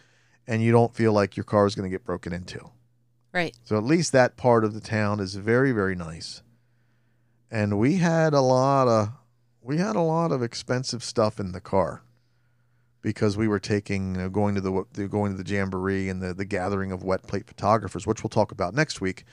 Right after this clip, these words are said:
Speaker 1: We had so much stuff, like all of our media stuff, video cameras, still cameras, microphones, drone, two new three, uh, one new three sixty camera and the old three sixty camera.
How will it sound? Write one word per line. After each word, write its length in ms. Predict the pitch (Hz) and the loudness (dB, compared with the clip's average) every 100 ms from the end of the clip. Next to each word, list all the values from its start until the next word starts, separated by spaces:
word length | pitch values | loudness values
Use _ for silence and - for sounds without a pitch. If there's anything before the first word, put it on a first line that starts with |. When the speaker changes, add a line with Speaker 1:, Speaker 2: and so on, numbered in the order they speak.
| _ _ _ _ _ _ _ _ _ 98 - | _ _ _ _ _ _ _ _ _ -20 -10
Speaker 1:
We 160 | 120 | -6
had 240 | 117 131 113 | -4 -4 -4
so 240 | - 117 | 0 2
much 200 | 139 90 | 2 -2
stuff, 520 | - - 95 90 80 - | -6 -4 0 0 0 -6
like 200 | 98 - | -4 2
all 280 | 113 127 123 | 8 8 8
of 100 | 104 | 6
our 160 | 98 | 4
media 540 | 101 113 143 139 131 123 | 2 0 2 2 0 0
stuff, 580 | - 139 131 123 120 | 0 4 6 4 2
video 320 | - 127 127 120 | -2 -2 0 -2
cameras, 760 | - 120 117 117 117 110 120 | -4 -6 -4 -4 -4 -4 -6
still 320 | - - 127 | -6 0 0
cameras, 1120 | 123 127 117 113 113 113 113 113 110 110 - _ _ _ | 0 -2 -2 -2 -2 0 0 -2 -4 -8 -12 _ _ _
microphones, 840 | 127 147 - 131 143 131 127 123 117 | -4 -2 -2 -2 2 4 4 0 0
drone, 640 | 123 139 151 143 139 139 147 _ _ _ _ _ _ _ _ | 4 6 6 6 4 2 -4 _ _ _ _ _ _ _ _
two 240 | - 196 208 | 0 2 4
new 180 | 156 | 4
three, 240 | 123 120 101 - 127 | 4 0 -2 -2 2
uh, 120 | 117 | 4
one 240 | 135 190 | 4 4
new 140 | 160 131 | 4 2
three 220 | 120 113 | 0 -2
sixty 380 | - 101 - 101 | -2 -4 -6 -8
camera 400 | 104 90 92 113 | -6 -4 -2 0
and 100 | 135 | 4
the 80 | |
old 280 | 139 175 139 | 8 8 6
three 200 | 110 101 | 0 -4
sixty 400 | 92 98 - 90 | -4 -6 -6 -10
camera. 520 | - 80 78 82 95 | -8 -10 -10 -10 -12